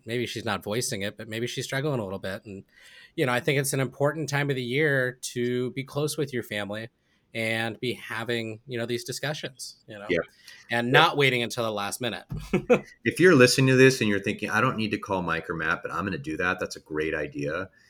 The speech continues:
Speaker 2: Just make sure you talk to your local municipality, county tax assessor. They're great people. They wanna help. They don't, they're not the guy or the gal that's, like, waiting for you to mess up so they can collect more tax and make a bonus. They get paid to do this properly.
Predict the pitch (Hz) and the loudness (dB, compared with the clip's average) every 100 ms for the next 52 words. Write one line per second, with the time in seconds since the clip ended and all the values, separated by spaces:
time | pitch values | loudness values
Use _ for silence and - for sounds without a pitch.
0 | _ - 120 110 143 139 - 117 110 107 | _ -4 -2 0 2 2 0 0 0 -2
1 | - 87 - 92 87 82 82 90 82 82 | -2 -4 -4 -6 -4 -2 -4 -6 -6 -8
2 | - - 85 82 82 82 80 _ 80 82 | -8 -10 -6 -2 -2 -4 -10 _ -10 -10
3 | 80 - 76 - - - 85 95 90 92 | -10 -8 -8 -10 -10 -8 -6 -4 -4 0
4 | 87 82 87 107 - - 92 85 76 76 | -2 -2 0 0 -2 -8 -8 -4 -4 -2
5 | 82 82 98 98 80 73 - 104 117 135 | -2 -2 -2 -2 -4 -8 -4 2 4 4
6 | 135 - - _ - 110 127 131 131 123 | 2 -2 -20 _ 4 6 8 6 4 2
7 | 104 90 87 92 95 95 82 80 82 82 | 4 4 4 4 4 4 2 -2 0 2
8 | 85 82 80 85 80 80 82 85 - 85 | 2 -2 -4 -4 -4 -4 -4 -4 -8 -6
9 | 80 78 73 - 82 - 78 80 78 82 | -6 -6 -6 -6 -6 -6 -10 -10 -12 -8
10 | 78 82 76 71 76 73 - 73 71 71 | -8 -8 -12 -8 -8 -8 -10 -14 -12 -8
11 | 71 71 82 87 - 82 101 - - 92 | -6 -6 -8 -10 -8 -4 -4 -6 -6 -4
12 | 82 73 78 73 71 - 71 - 90 95 | -4 -8 -10 -10 -10 -12 -12 -10 -6 -6
13 | 104 | -6